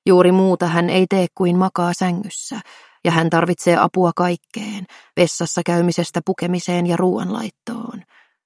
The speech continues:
Suihkussakaan hän ei pysty käymään itse. Ei hän kykene nykyään enää muuhun kuin laskemaan tunteja iltaan, jolloin pääsee pakenemaan edes uneen, yhdeksi yöksi kerrallaan.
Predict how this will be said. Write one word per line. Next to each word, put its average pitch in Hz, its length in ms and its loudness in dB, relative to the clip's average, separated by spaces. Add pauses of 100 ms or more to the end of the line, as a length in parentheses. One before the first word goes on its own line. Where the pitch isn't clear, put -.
(140)
Suihkussakaan 180 800 -2
hän 170 140 -2
ei 175 120 0
pysty - 320 -8
käymään 180 400 -4
itse. - 420 -12 (600)
Ei 196 160 6
hän 190 180 4
kykene 196 380 2
nykyään 190 480 2
enää 190 280 4
muuhun 185 420 2
kuin 185 240 4
laskemaan 185 560 0
tunteja 185 460 0
iltaan, 175 540 -2
jolloin 175 380 0
pääsee 175 420 0
pakenemaan 170 580 -2
edes 175 340 -4
uneen, 196 540 -6 (320)
yhdeksi 160 640 -6
yöksi 170 380 -6
kerrallaan. 208 840 -8